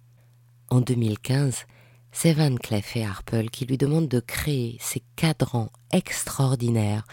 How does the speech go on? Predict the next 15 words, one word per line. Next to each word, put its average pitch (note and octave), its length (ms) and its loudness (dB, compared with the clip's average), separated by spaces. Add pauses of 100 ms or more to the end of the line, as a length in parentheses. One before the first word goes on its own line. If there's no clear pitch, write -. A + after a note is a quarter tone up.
(400)
pour B2+ 160 0
le B2 100 6
salon D#3 480 4 (120)
horloger C3+ 560 4
de A#2 120 0
Hong G#2+ 240 0
Kong. F#2+ 380 -6 (880)
Elle D3+ 160 8
réinvente C#3 640 2
pour A#2 160 -2
le A2+ 120 4
joaillier A#2+ 440 2 (320)
une E3+ 200 8
plumasserie E3+ 800 2 (240)
miniature. A#2+ 920 2